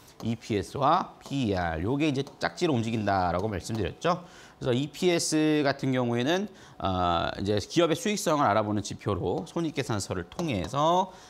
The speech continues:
계산을 한다라고 알아봤습니다. 그래서 이피에스 같은 경우에는 주당 순이익 해가지고 우리가, 어, 한 주에,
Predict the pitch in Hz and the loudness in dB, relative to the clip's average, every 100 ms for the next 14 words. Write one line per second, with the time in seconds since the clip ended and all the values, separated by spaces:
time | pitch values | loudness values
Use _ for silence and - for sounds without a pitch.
0 | - - 95 85 90 87 131 165 170 175 | -20 -6 -4 -2 -2 0 2 2 0 -2
1 | 170 156 151 135 175 - 78 131 - 85 | 2 4 4 2 -2 -6 -8 -8 -8 -4
2 | 87 85 107 98 104 82 101 - - 123 | -2 -2 -4 -6 -6 -8 -10 -18 -6 -6
3 | 113 - - - 139 156 - 190 - 156 | -6 -12 -20 -8 -6 -4 0 0 0 -2
4 | 151 156 143 135 139 143 - 165 165 147 | -2 -2 0 0 0 -4 -2 0 2 0
5 | - 143 143 123 113 101 85 85 78 - | -2 0 0 0 -2 -2 -4 -6 -8 -10
6 | - - - - 90 95 127 147 - 92 | -12 -16 -20 -8 -2 2 2 0 -4 -4
7 | 85 76 113 - - - 165 185 175 139 | -4 -6 -10 -18 -16 -4 0 0 0 2
8 | 131 123 | 2 0